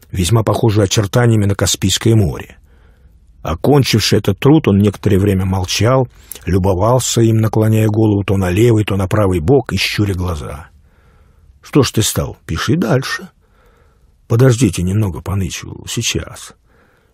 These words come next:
Минуты две он размышлял и потом робко спрашивал: «Так же, как первое?» «Верно, пиши». Так мало-помалу мы добрались до последней буквы «К». Твердый знак мы отвергли, которая была у нас известна как «палка»,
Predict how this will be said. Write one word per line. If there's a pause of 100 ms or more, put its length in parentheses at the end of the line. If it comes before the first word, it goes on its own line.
Минуты
две
он
размышлял
и
потом
робко
спрашивал: (1200)
«Так
же,
как
первое?» (760)
«Верно,
пиши». (1200)
Так
мало-помалу
мы
добрались
до
последней
буквы (120)
«К». (520)
Твердый
знак
мы
отвергли, (120)
которая
была
у
нас
известна
как
«палка»,